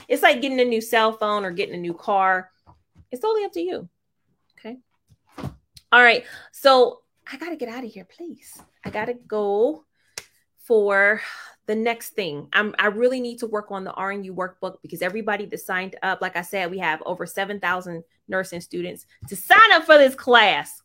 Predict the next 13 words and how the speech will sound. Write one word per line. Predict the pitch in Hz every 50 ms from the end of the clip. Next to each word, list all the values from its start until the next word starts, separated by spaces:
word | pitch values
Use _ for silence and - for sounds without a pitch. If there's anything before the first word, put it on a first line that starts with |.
| _ _ _
My | - 190 214 247 285 320 370 370 285 240
goodness, | 226 214 196 214 196 180 180 175 180 - -
I'm | 196 208 214
so | - - 233 220
excited. | 214 220 - 220 202 190 180 175 170 190
Remar | 214 208 202 190 185
Nurse | 185 180 185 -
University. | 185 185 165 - 175 180 - - - 180 - - _
It's | - 277 320 339 -
going | - - 233 262 277 294 285 269 254 208
down | - - 208 220 254 254 220 185 180 190 190 202 214 - _ _ _ _ _ _ _ _ _ _ _ _ _ _ _ _
May | 185 196 208 208 214 220 220
twenty-ninth. | - - 214 208 208 196 190 180 175 175 165 165 175 170